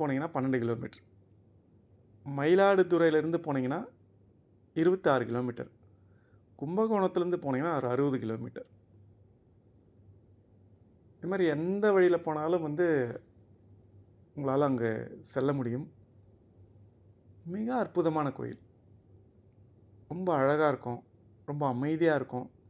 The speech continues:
உங்களுக்கே வந்து அந்த கோயில்ல போனீங்கன்னா மிகப்பெரிய ஒரு மாற்றங்களை ஏற்படுத்தும். இந்த கோயிலுக்கு போகும்போது வெள்ளை நிற ஆடைகளை அணிந்து செல்வது வந்து அந்த கோயிலோட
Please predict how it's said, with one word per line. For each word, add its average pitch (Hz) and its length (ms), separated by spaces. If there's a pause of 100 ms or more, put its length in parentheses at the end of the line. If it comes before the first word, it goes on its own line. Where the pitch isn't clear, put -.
(3250)
உங்களுக்கே 190 400
வந்து 170 160
அந்த 160 160
கோயில்ல 165 340
போனீங்கன்னா 143 320 (440)
மிகப்பெரிய 185 500
ஒரு 139 160
மாற்றங்களை 131 640
ஏற்படுத்தும். - 460 (1700)
இந்த 139 200
கோயிலுக்கு 196 400
போகும்போது 160 380 (360)
வெள்ளை 180 360
நிற 160 120 (280)
ஆடைகளை 143 400
அணிந்து 131 260
செல்வது 113 300
வந்து 151 140
அந்த 170 140
கோயிலோட 131 360